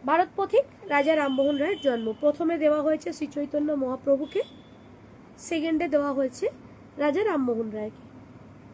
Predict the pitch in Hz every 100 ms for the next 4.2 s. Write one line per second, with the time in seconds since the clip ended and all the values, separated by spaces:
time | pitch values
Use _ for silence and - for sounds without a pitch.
0 | - - 440 466 403 466 330 226 214 202
1 | 196 - - - - - - - - -
2 | - - - - - 330 427 440 370 359
3 | 403 392 262 - 247 262 359 359 311 254
4 | 339